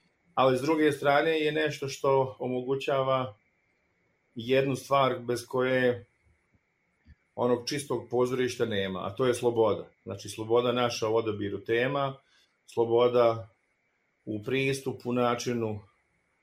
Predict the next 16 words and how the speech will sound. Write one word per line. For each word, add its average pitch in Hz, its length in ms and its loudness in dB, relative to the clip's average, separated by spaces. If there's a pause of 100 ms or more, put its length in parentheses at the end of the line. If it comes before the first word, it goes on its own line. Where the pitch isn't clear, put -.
(140)
odabira 113 800 2
saradnika, 120 1200 0 (1500)
komada, 120 500 2
šta 110 200 -4
bi 101 120 -4
radili. 117 840 0 (100)
E 131 140 -2
sad, 107 320 -2
ona 107 260 -4 (160)
teža 147 340 2
strana 131 400 0
te 123 220 0
priče 127 380 -4
je 120 400 4
osigurati 117 640 -2
financije, 117 760 -4